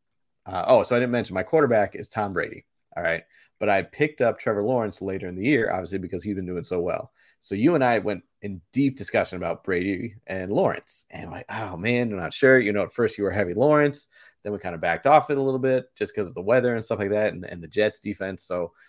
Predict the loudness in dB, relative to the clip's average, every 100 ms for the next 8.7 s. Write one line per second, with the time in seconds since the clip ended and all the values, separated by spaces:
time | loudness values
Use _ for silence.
0 | _ _ _ -2 2 4 4 4 6 4
1 | 4 -2 -2 -2 -2 -4 -4 -4 -6 -2
2 | -2 0 0 -2 -2 0 2 0 -4 _
3 | _ _ _ _ _ _ _ _ _ -20
4 | -14 -8 0 2 2 0 0 2 2 0
5 | -2 -4 -2 0 0 2 0 0 0 -2
6 | -4 _ _ -4 0 0 -2 -8 _ -2
7 | -2 -2 -4 -4 -4 -8 -12 0 2 2
8 | -4 -12 -6 -4 -4 -8 -18